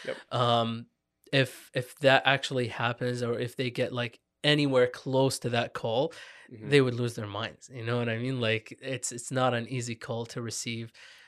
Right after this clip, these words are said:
Speaker 2: randomly. You know, you're just, y-, your son just got shot. You know what I mean? It's just not an
Speaker 1: Yeah.
Speaker 2: easy thing.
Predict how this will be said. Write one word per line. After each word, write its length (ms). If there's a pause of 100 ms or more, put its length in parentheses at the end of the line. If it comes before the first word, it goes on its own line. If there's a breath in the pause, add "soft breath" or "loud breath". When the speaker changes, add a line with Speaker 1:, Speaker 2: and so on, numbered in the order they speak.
(320 loud breath)
Speaker 2:
randomly. 680
You 120
know, 120
you're 180
just, 240
y-, 220
your 220 (120)
son 320
just 160
got 180
shot. 380
You 100
know 120
what 100
I 80
mean? 240
It's 180
just 360
not 240
an 160
Speaker 1:
Yeah. 60
Speaker 2:
easy 180
thing. 240